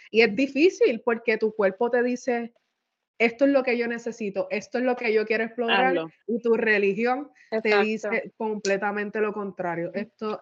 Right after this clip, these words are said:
Speaker 3: y
Speaker 1: es
Speaker 3: es cuestión de
Speaker 1: pecaminoso.
Speaker 3: hacerlo poco a poco, que no, que es lo que yo digo, que sí se va a llevar y se le va a referir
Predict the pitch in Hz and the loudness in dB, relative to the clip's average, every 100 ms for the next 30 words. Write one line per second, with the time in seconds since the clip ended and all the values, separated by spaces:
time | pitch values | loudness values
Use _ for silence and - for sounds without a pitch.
0 | - 202 220 226 233 202 196 214 285 247 | -2 0 0 0 -2 -2 -2 0 0 -2
1 | - 220 220 214 214 220 226 208 185 214 | -4 -6 -6 -8 -12 -10 -10 -10 -16 -16
2 | 185 _ _ _ _ _ _ 240 226 - | -20 _ _ _ _ _ _ -12 -10 -12
3 | 220 220 226 220 240 247 277 269 214 180 | -8 -8 -8 -10 -12 -14 -16 -16 -16 -16
4 | 208 202 240 240 226 240 240 311 320 247 | -18 -12 -8 -6 -6 -6 -10 -12 -14 -12
5 | 220 208 202 185 190 185 202 214 214 _ | -10 -10 -10 -8 -8 -10 -14 -18 -20 _
6 | 208 196 220 | -20 -18 -18